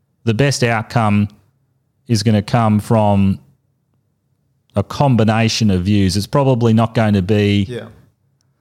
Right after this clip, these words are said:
Speaker 1: the view of the proponent or the people opposing. And what they, what they will do occasionally, and I've heard that this occurs, is that they will say,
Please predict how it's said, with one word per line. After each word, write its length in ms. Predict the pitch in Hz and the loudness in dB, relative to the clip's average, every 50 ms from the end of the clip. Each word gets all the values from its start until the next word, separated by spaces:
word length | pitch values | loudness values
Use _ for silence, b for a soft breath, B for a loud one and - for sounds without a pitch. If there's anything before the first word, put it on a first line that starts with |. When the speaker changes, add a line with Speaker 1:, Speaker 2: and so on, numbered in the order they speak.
| _ _ _ _ _ _ _ _ _ _ _ | _ _ _ _ _ _ _ _ _ _ _
Speaker 1:
the 120 | 110 110 101 | 0 0 2
view 280 | 107 113 117 110 104 | 2 2 2 2 2
of 180 | 101 95 104 - - _ _ _ _ _ _ _ _ _ _ _ _ _ _ _ _ _ _ _ _ _ _ _ _ _ _ _ | 2 0 -2 -4 -8 _ _ _ _ _ _ _ _ _ _ _ _ _ _ _ _ _ _ _ _ _ _ _ _ _ _ _
the 120 | 104 107 98 | -4 -4 -2
proponent 680 | - 107 92 - 147 160 170 165 165 165 165 160 143 | -2 -4 -2 -2 -2 0 0 2 2 2 2 2 2
or 120 | 117 107 | 2 2
the 100 | 98 107 | 0 0
people 340 | - - 113 107 - 104 98 | 0 0 -2 0 0 -2 -2
opposing. 720 | 90 - - 123 123 127 127 113 120 120 117 117 113 113 b b b b b - | -2 -2 -2 0 2 2 2 2 2 2 2 2 0 -2 b b b b b -2
And 120 | 123 123 | 0 0
what 160 | 147 160 127 | 0 0 0
they, 240 | 131 123 117 110 107 - _ _ _ _ _ _ _ _ _ _ _ _ _ | 0 0 0 -2 -4 -8 _ _ _ _ _ _ _ _ _ _ _ _ _
what 160 | - 135 117 113 | -4 -4 -2 0
they 160 | 113 107 101 | 0 0 2
will 180 | 107 117 117 | 2 2 2
do 320 | 135 131 147 156 170 156 120 | 2 2 2 2 2 2 0
occasionally, 640 | 104 - 127 139 175 196 175 - 117 98 98 98 101 | 0 -2 -2 0 0 0 0 0 2 2 2 2 2
and 180 | 104 90 98 | 2 0 0
I've 120 | - - 131 | -2 0 0
heard 340 | 139 156 160 139 110 - | 0 0 0 -2 -4 -2
that 140 | 117 113 87 | -2 -2 0
this 180 | 98 104 - - | 0 -2 -2 -4
occurs, 480 | 90 - - 165 165 156 135 120 107 | -6 -4 -2 0 2 2 2 2 2
is 140 | 120 113 101 | 2 0 0
that 160 | 113 107 - | 0 -2 0
they 120 | 110 113 110 | 0 0 0
will 120 | 107 110 | 0 0
say, 340 | - - 123 117 113 110 | 0 0 0 2 2 0